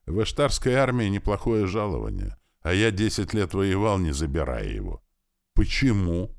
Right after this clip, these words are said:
спросил Арон, не понимая, как можно не получать свои собственные деньги.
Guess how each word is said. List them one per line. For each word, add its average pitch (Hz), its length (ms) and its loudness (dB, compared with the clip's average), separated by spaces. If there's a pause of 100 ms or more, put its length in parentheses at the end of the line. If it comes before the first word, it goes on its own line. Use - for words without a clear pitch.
спросил 73 520 -4
Арон, 73 320 0
не 71 80 -2
понимая, 73 540 -2
как 69 220 -8
можно 67 260 -4
не 71 160 -2
получать 73 580 -4
свои 117 200 -6
собственные 69 680 -6
деньги. - 460 -10